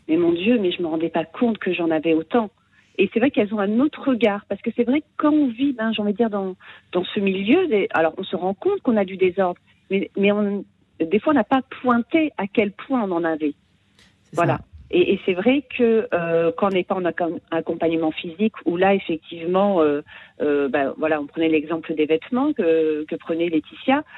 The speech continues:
Speaker 1: quand on leur met, euh, la, les piles de vêtements sur les lits, moi je me rappelle ma
Speaker 2: <laughs>
Speaker 1: dernière cliente,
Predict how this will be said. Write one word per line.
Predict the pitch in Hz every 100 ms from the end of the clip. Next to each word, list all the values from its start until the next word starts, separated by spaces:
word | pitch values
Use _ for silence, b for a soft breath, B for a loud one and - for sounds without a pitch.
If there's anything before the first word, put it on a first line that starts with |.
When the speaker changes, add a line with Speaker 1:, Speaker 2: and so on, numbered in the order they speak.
| B B
Speaker 1:
quand | - 269
on |
leur | 240 240
met, | 240 240 247 247 -
euh, | 180
la, | 175 165
les | 175 175
piles | - 311
de | 254
vêtements | 226 214 - 214
sur | 208 202
les | 170 165
lits, | 196 311 294 b b -
moi | 190
je | 202
me | 180
rappelle | 156 240
ma | 214 170
Speaker 2:
<laughs> |
Speaker 1:
dernière | 165 170 170 -
cliente, | - 180 208 294 -